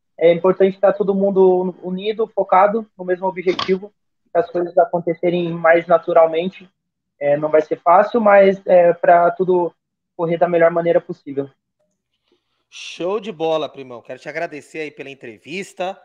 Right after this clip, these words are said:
Speaker 2: é, desejar sucesso pra você na Lusa, que você consiga ajudar esse grupo atual, que já vem de um sucesso na, nesse título da Copa Paulista, que vai ser muito importante pra Portuguesa ano que vem, jogar um Campeonato Paulista da primeira divisão e também a Série D,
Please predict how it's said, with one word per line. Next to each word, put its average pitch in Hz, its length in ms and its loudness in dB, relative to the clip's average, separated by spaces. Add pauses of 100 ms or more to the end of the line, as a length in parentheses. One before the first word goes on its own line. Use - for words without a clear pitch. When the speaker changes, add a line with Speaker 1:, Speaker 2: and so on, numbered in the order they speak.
(320)
Speaker 2:
é, 113 320 -20
desejar 160 500 -12
sucesso 196 800 -14
pra 151 160 -10
você 143 280 -16
na 135 100 -16
Lusa, 147 300 -18
que - 160 -20
você 147 240 -20
consiga 165 500 -18
ajudar 147 460 -12 (340)
esse 123 240 -20
grupo 135 320 -18
atual, 135 380 -12
que 135 100 -20
já 165 220 -8
vem 170 300 -10
de 147 60 -18
um 143 40 -18
sucesso - 640 -16 (480)
na, 123 420 -16
nesse 160 280 -16
título 165 600 -18 (300)
da 131 120 -12
Copa 143 220 -12
Paulista, 143 420 -14
que 147 80 -20
vai 151 80 -14
ser 156 100 -16
muito 175 200 -16
importante 170 420 -14
pra 147 120 -12
Portuguesa 147 520 -14
ano 147 80 -16
que 135 160 -20
vem, 135 220 -16
jogar 135 180 -20
um 131 60 -20
Campeonato 127 420 -20
Paulista 123 380 -18
da 123 100 -16
primeira 120 240 -20
divisão 127 420 -16
e 190 60 -16
também 180 260 -14
a 185 60 -14
Série 170 340 -16
D, 143 280 -14